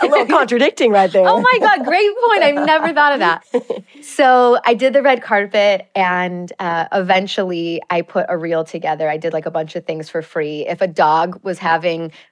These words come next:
Speaker 2: some sort of party in Beverly Hills, I was covering it. Like, I would do anything. Um, and then I put a reel together. No one would reply again.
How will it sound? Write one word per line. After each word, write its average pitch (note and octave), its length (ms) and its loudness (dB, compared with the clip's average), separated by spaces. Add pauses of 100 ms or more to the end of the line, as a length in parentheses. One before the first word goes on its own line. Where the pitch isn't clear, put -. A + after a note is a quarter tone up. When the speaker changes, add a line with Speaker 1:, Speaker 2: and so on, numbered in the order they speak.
Speaker 2:
some G3+ 200 -4
sort G3 180 0
of F#3 100 -4
party F3+ 340 -2
in F3 80 -4
Beverly E3+ 340 -2
Hills, F3 320 -2
I E3+ 180 0
was E3+ 140 -8
covering C#3+ 460 -6
it. D#3 180 -12
Like, E3 240 -4
I G3 120 2
would G3+ 120 0
do G#3 240 -4
anything. E3+ 600 -10 (420)
Um, F3 400 0
and G3+ 200 -4
then A#3+ 240 4
I A#3 80 0
put B3 180 -2
a B3+ 60 2
reel A3+ 220 -2
together. F3+ 600 -2
No F3+ 180 -10
one F3+ 140 -8
would F3 80 -8
reply E3 420 -6
again. D#3 520 -8